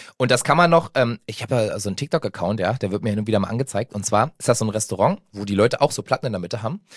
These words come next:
Und dann kommt so ein Dude und der macht dir das, ähm, am Tisch. Also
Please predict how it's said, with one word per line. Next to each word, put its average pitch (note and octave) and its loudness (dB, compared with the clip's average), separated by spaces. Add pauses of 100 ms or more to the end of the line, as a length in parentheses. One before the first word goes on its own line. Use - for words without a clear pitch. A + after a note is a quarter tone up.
(220)
Und G2+ -4
dann A2+ 0
kommt D3+ 0
so C#3 -2
ein B2+ -4
Dude G3+ 0
und A#2+ -6
der A2+ -2
macht B2+ -4
dir C#3+ 0
das, B2 -2
ähm, G2+ -4
am F#3+ 2
Tisch. - -2 (1120)
Also G2+ 2